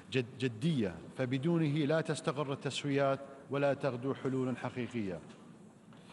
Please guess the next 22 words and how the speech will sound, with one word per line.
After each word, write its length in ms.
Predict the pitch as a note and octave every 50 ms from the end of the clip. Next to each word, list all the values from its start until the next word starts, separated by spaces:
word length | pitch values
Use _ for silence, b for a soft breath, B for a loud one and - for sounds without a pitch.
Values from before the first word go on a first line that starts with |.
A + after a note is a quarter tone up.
| B B B B B B B B B B B B B B B B B B - - - - - - -
ويجب 480 | B2+ C#3+ D#3+ F3+ F3+ D#3+ G3+ F#3+ -
أن 180 | D3+ E3+ E3+ E3
تنتبه 400 | - F#3 F3 - G3 F#3 E3 F3
القوى 280 | E3 - - F3 F3 E3
السياسية 580 | D#3+ - - E3+ E3 D#3+ D#3 - - E3+ E3
في 160 | D3+ - E3
منطقتنا 680 | D3+ D3+ C#3+ C#3 E3 D#3 D3+ D3+ C#3+ C3+ A#2 G2 F2+ D#2+ - - - - - - -
إلى 160 | B2 C3+ D3
ظاهرة 580 | C#3+ C#3 B2 D3+ C#3+ D3 D3+ D#3 D#3+ D#3 D#3 D3
خروج 400 | - - D#3 D3 D#3 D#3 - D3
الآلاف 420 | C#3 C3 B2+ C#3 D3 D#3 D3+ -
الشباب 520 | C#3+ B2 - - C#3+ C3 C#3+ D3 D3 C#3+ B2 - - -
في 180 | C3 C3 C#3+
أكثر 320 | D#3 - - - D3+ C3+ C3+
من 160 | C3+ C3 B2
دولة 280 | C#3+ C#3+ D3 D3 C#3 - D3
عربية 540 | C#3 A2+ C3 C#3 C3+ A#2+ B2+ C#3 C#3+ C3 - -
مؤخرا 580 | C3+ C3 C3+ D3 D3 - - - G#2+ F2+ F2 E2 - - - - B B B B B B
للمطالبة 680 | C3 C#3 C#3 C#3 C#3 C3+ D3+ C#3+ C#3+ C#3+ D3 C3+ D3 C#3 -
بالمواطنة 920 | C3+ B2 C#3 C#3 C3 C3+ C#3 C3+ C3 - C#3 C3+ C3+ B2+ - C3+ B2+ B2+ B2 - - - B B B B B B F#2 B A#2
أساسا 400 | A#2 - D#3 C#3+ C3 - D#3 C3+
للشراكة، 680 | C3+ C3+ B2+ - - C3+ C3 C#3 B2+ - - G2+ E2